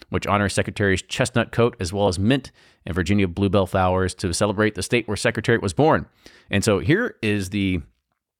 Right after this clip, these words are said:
uh, oh, well, it kinda already named it, but here's the recipe for Secretariat's mint julep.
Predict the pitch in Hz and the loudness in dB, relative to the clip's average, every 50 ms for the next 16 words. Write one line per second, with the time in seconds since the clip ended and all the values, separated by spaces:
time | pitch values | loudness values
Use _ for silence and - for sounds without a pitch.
0 | _ _ _ _ _ - - 95 92 87 90 - - 120 123 90 80 73 85 85 | _ _ _ _ _ -10 -6 -4 -2 -2 -2 0 0 0 0 0 -2 -4 -6 -4
1 | - 113 98 95 87 82 85 82 87 113 110 92 80 82 - - 85 80 - - | -2 0 2 2 2 2 0 0 2 2 2 2 0 -2 -2 0 0 -2 -2 -4
2 | - _ - 123 131 135 127 113 - 92 85 110 113 - - 87 - 92 87 80 | -12 _ 0 2 4 4 2 2 0 0 2 2 2 0 -2 -6 -6 -4 -4 -4
3 | - 90 95 - - 151 147 - 165 - - 104 87 82 82 85 - - - _ | -4 -6 -6 -2 0 0 0 0 -2 -2 0 0 0 2 0 -2 -4 -8 -14 _
4 | - 95 85 90 - - - 90 - 117 113 101 73 - | -6 -6 -4 -4 -6 -8 -8 -4 -2 0 0 0 0 -2